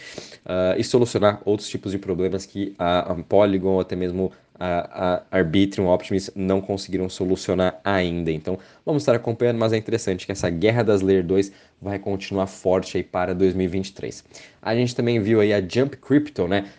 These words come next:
é, alegando, é, tava tendo vários rumores de que a Jump também podia estar insolvente, ia quebrar, enfim,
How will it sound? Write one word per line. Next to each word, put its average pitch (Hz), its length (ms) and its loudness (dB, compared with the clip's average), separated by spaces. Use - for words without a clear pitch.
é, 90 540 0
alegando, 107 680 4
é, 95 100 4
tava 110 240 2
tendo 107 220 0
vários 117 300 4
rumores 98 360 2
de 90 60 -10
que - 100 -10
a 87 100 -4
Jump 104 300 0
também 98 260 -2
podia 95 220 -2
estar 95 240 0
insolvente, 95 720 2
ia 95 100 4
quebrar, 92 420 0
enfim, 113 360 -2